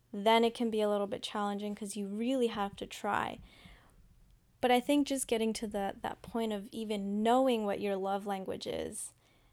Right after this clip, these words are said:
can be such a breakthrough in it of itself and can really help you in relationships, whether it's your current relationship or future relationships. Just being able to communicate that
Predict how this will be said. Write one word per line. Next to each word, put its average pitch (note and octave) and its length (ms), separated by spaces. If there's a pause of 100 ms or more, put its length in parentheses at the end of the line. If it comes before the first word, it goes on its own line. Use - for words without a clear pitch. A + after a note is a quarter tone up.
(380)
can A3+ 220
be G#3+ 140
such - 840 (180)
a A3 100
breakthrough G3+ 680
in A3 180
it G3+ 240
of G3+ 160
itself - 720 (560)
and G3+ 420
can G#3 360
really A3+ 340
help G3+ 420
you G3 300
in G3 300
relationships, G3+ 1120
whether G3+ 280
it's F#3+ 160
your G3+ 100
current B3+ 280
relationship G3+ 720
or - 80
future C4+ 440
relationships. - 960
Just B3 260
being A3+ 220
able G#3 220
to - 160
communicate G#3+ 680
that C#4 240